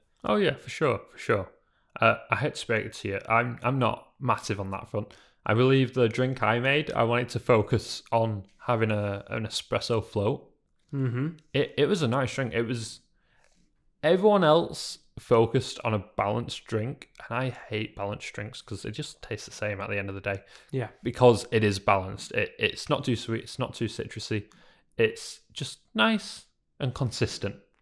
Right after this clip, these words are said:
Speaker 1: And it's consistent across the board.
Speaker 2: Mm.
Speaker 1: And I hate that in cocktails. I like
Speaker 2: Yeah,
Speaker 1: something
Speaker 2: no.
Speaker 1: that punches, something that,
Speaker 2: You want a bit, you,
Speaker 1: something
Speaker 2: you want
Speaker 1: a
Speaker 2: some
Speaker 1: bit
Speaker 2: fucking
Speaker 1: sour.
Speaker 2: vigor. You want some
Speaker 1: Yeah.
Speaker 2: bold shit that,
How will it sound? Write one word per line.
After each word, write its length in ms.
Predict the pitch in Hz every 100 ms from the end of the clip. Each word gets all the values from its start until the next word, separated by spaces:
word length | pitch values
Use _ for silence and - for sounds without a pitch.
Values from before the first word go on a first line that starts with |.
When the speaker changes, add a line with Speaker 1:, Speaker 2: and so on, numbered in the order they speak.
| _ _ _ - - - _ -
Speaker 1:
And 100 | 117
it's 240 | 120 - -
consistent 500 | - 127 113 143 120 104
across 260 | - -
the 60 | 104
board. 320 | 107 101 - - _ 139
Speaker 2:
Mm. 260 | 127 113 113 -
Speaker 1:
And 120 | 117
I 120 | 101 110
hate 400 | - 113 110 117
that 180 | 95 -
in 140 | - 98
cocktails. 580 | - - - 98 - -
I 60 |
like 200 | 117 123
Speaker 2:
Yeah, 100 | 127
Speaker 1:
something 280 | 123 120 123
Speaker 2:
no. 60 | 117
Speaker 1:
that 140 | -
punches, 420 | - 117 113 101
something 280 | - 104 117
that, 100 | 110
Speaker 2:
You 40 | 127
want 180 | 151 151
a 40 |
bit, 240 | 123 147
you, 80 | 139
Speaker 1:
something 180 | 135 139
Speaker 2:
you 40 | 151
want 100 | 131
Speaker 1:
a 20 |
Speaker 2:
some 120 | -
Speaker 1:
bit 60 | 156
Speaker 2:
fucking 80 | 170
Speaker 1:
sour. 300 | 127 120 104
Speaker 2:
vigor. 260 | 160 151 127
You 100 | 135
want 120 | 156
some 180 | 139 123
Speaker 1:
Yeah. 160 | 135
Speaker 2:
bold 460 | 139 151 151 135 135
shit 300 | - 180 143
that, 340 | 131 - -